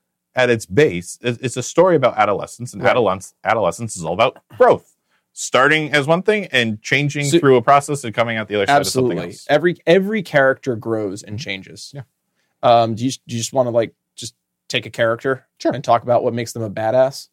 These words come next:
Speaker 1: Okay. Let's talk about Hopper, my
Speaker 2: Hopper.
Speaker 1: favorite.
Speaker 2: My, m-, he's, he's tied for my favorite
Speaker 1: I know, you have a
Speaker 2: character.
Speaker 1: three-way tie.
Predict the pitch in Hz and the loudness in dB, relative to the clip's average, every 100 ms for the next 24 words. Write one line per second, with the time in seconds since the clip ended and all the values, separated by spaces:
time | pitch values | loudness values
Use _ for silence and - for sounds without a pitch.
0 | _ 165 92 131 _ _ - 104 127 170 | _ -6 -4 -6 _ _ -6 2 4 4
1 | - - - 127 127 - 143 143 117 107 | -2 -16 -2 2 2 2 0 2 0 4
2 | 101 92 82 87 87 - _ _ _ _ | 6 6 4 0 -2 -12 _ _ _ _
3 | _ - - - - _ _ 98 110 101 | _ -18 -18 -18 -20 _ _ 0 0 0
4 | 104 98 - 98 85 - - _ _ _ | -6 -8 0 2 2 -4 -20 _ _ _
5 | _ _ _ - 107 - _ _ _ _ | _ _ _ -10 -10 -10 _ _ _ _
6 | - 123 127 - _ _ _ 135 127 139 | -20 -14 -12 -14 _ _ _ -8 -4 -2
7 | 175 - - 120 104 - 101 - 95 98 | -2 -2 0 0 -2 -8 -12 -10 -8 -4
8 | 90 87 101 101 98 87 80 71 | -2 0 -2 0 0 0 -4 -10